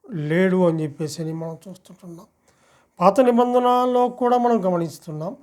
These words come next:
క్రొత్త నిబంధనలో కూడా మనం గమనించగలుగుతాం. ఇక్కడ గమనించినట్లయితే, ఆ, "కాబట్టి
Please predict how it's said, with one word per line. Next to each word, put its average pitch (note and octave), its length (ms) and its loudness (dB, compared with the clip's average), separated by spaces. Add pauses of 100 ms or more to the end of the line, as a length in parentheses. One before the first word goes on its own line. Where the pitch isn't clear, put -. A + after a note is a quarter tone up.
(300)
క్రొత్త F#3+ 260 0
నిబంధనలో B3 520 4
కూడా A#3+ 240 0
మనం A3 280 0
గమనించగలుగుతాం. E3+ 800 -10 (280)
ఇక్కడ G#3+ 160 -2
గమనించినట్లయితే, A3 920 -2 (640)
ఆ, F#3 440 6
"కాబట్టి E3+ 720 -2